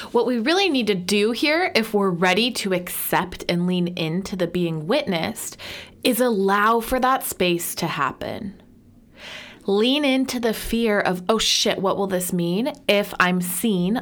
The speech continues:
unraveling? Can they hold for me? Like, am I too much?" That was a story I had on replay a lot for myself, was like,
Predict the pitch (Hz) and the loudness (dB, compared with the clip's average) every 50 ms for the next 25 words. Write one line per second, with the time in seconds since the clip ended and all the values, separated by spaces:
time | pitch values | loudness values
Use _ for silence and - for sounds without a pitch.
0 | - - 185 185 190 196 202 226 220 196 180 156 - - 185 180 - - - - | -2 -2 0 0 2 2 2 2 2 0 -2 -2 -2 -4 -8 -6 -4 -4 -2 0
1 | 269 294 311 285 254 226 196 170 - - 170 170 185 226 220 - - 285 285 285 | 0 0 2 4 2 2 2 0 -2 -2 0 0 0 0 -2 -4 -2 -2 -2 -2
2 | 311 311 320 294 233 196 185 - - 247 254 269 277 294 294 - - - 240 214 | -2 -2 0 2 2 0 0 0 0 2 2 2 2 0 0 0 -2 -2 0 0
3 | 190 170 160 196 240 - - - - 185 185 175 185 190 185 185 180 180 - 156 | 2 2 0 0 0 -2 -6 0 2 2 2 4 2 0 -2 -2 -4 -2 -2 0
4 | 156 170 175 185 196 190 196 202 208 208 208 214 214 214 - 226 220 220 214 220 | 2 2 2 2 2 0 2 2 2 2 2 0 0 0 0 2 2 4 4 2
5 | 214 220 - 202 185 170 170 175 156 151 - - - 196 180 175 156 156 - | 2 0 0 0 0 0 0 0 0 0 0 0 -2 -4 0 0 0 0 -2